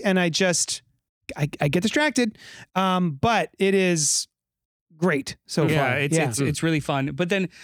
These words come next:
Speaker 2: it, um, with the whole conceit of the first issue and then going forward is that there are many secrets in Metropolis. There's a,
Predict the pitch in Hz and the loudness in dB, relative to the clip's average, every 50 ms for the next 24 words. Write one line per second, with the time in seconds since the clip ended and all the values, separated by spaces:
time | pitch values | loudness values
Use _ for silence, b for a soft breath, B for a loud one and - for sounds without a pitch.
0 | B B B B B 185 180 180 180 170 165 160 165 160 - 165 175 180 170 - | B B B B B -2 0 2 2 2 0 0 -2 -2 -2 -2 -2 -2 -4 -6
1 | _ _ _ _ _ _ _ _ _ _ 117 _ _ _ - - 156 156 151 160 | _ _ _ _ _ _ _ _ _ _ -20 _ _ _ -10 -4 -2 0 0 2
2 | 180 160 135 131 180 196 214 202 - 214 185 - - 165 160 151 139 143 131 - | 0 0 0 0 0 0 0 0 -2 -4 -2 -2 -2 -2 -2 -2 -4 -6 -4 -2
3 | 156 151 139 - 156 147 143 - 156 143 143 135 131 135 135 147 139 139 135 127 | -2 -2 -2 -2 -4 -4 -2 -2 -2 -2 0 0 -2 -2 0 0 0 0 -2 -2
4 | - 143 127 127 131 127 127 117 127 123 - 127 127 127 127 127 131 143 139 127 | -2 -2 -2 0 0 0 -2 -2 -2 -2 -2 -2 -2 0 0 0 0 0 -2 -2
5 | - - 135 123 - 131 117 - 127 117 113 - - 117 113 117 139 135 135 143 | -2 -4 -4 -2 -2 -4 -2 -2 -2 -2 -2 0 0 -2 -2 0 0 -2 -2 -2
6 | - - B B B B B B B 143 143 127 135 131 123 120 127 | -4 -6 B B B B B B B -2 0 2 2 0 0 -2 -4